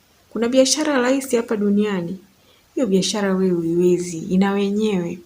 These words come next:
Hebu niambie, hiyo nguvu uliokuwa nayo itaendelea kuwa hivyo hivyo? Kwa hiyo automatically na wewe utajikuta unakuwa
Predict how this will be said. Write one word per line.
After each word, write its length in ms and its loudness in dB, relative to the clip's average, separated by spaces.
Hebu 240 2
niambie, 640 2
hiyo 400 2
nguvu 540 0
uliokuwa 440 0
nayo 300 0
itaendelea 480 -2
kuwa 200 0
hivyo 260 -2
hivyo? 300 -4
Kwa 120 -2
hiyo 140 4
automatically 1080 0
na 120 2
wewe 100 2
utajikuta 560 -4
unakuwa 560 -2